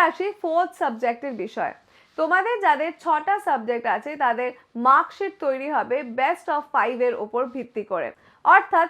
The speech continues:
ছটার মধ্যে যে পাঁচটাতে তোমরা সব থেকে ভালো নাম্বার পাবে,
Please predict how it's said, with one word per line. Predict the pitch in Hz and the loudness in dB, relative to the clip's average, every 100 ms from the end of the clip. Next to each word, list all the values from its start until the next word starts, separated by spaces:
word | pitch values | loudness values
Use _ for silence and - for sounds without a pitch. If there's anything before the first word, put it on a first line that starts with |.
| - | 4
ছটার | 285 269 415 392 | 2 4 0 -2
মধ্যে | 247 269 233 | -4 -6 -2
যে | 247 240 277 | -4 0 0
পাঁচটাতে | 330 349 359 349 339 | 0 0 -2 -2 -4
তোমরা | 277 254 269 339 | -4 -4 -4 -4
সব | 370 381 | -4 -4
থেকে | 392 370 370 294 | -8 -6 -2 0
ভালো | 233 254 226 | 0 0 -2
নাম্বার | 220 226 233 - | -2 -2 -2 0
পাবে, | 320 262 | 0 0